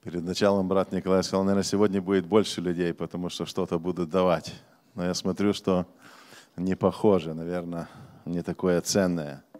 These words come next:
Но я надеюсь, сегодня все пришли не из-за чего-то, из-за какой-то выгоды. Мы все пришли на это место прежде всего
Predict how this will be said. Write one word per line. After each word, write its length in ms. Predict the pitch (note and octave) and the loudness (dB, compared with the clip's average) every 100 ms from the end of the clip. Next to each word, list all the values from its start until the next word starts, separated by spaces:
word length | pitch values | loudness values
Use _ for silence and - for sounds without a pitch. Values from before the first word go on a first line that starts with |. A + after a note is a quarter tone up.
| _ _ - - - | _ _ -20 -20 -8
Но 140 | A2 | 2
я 100 | C3 | 4
надеюсь, 340 | D3 C3 C#3 A#2 | 6 6 6 4
сегодня 360 | C#3 C3 A#2+ | 4 4 4
все 180 | A2+ C3+ | 2 2
пришли 480 | A2+ A2+ - B2+ B2+ | 2 -2 -2 0 0
не 380 | A2+ A2 C3 C3 - | 0 2 4 4 2
из-за 300 | B2 G2 A#2 | -2 0 -2
чего-то, 600 | - B2+ A#2 G#2 E2 E2 | 0 0 2 2 2 -2
из-за 240 | F2+ F2 G2+ | -6 -4 -6
какой-то 420 | G2+ A#2 G2 G2 | -2 0 0 0
выгоды. 500 | G#2+ C#3 C3 A#2 G#2+ - - - | 0 0 0 -2 -4 -10 -18 -2
Мы 80 | B2+ | -2
все 200 | - D#3 | 2 4
пришли 280 | C3 - | 2 2
на 80 | C3+ | 2
это 180 | A#2+ B2+ | 2 2
место 360 | C3 D3 - B2+ | 2 0 0 -2
прежде 340 | C3 C3 B2 | 2 2 0
всего 540 | A#2 C3 B2+ C3+ C3+ | -2 0 4 4 4